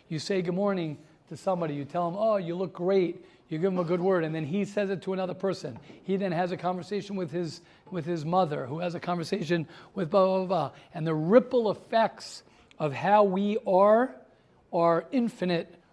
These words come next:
ripple effects. We think, "Ah, so if I'm in a bad mood, it just affects me.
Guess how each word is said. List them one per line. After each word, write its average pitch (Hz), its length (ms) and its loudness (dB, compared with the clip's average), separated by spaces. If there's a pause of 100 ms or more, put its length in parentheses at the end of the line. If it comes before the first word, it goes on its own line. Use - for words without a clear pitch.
(120)
ripple 175 340 -2
effects. - 440 -10
We 214 200 0
think, 226 300 -2
"Ah, 285 360 0 (220)
so - 160 -2
if 147 100 0
I'm 220 180 2
in 226 60 0
a 214 60 -2
bad 208 320 0
mood, 226 200 0
it 180 80 2
just - 280 -6
affects 202 380 -6
me. 170 340 -6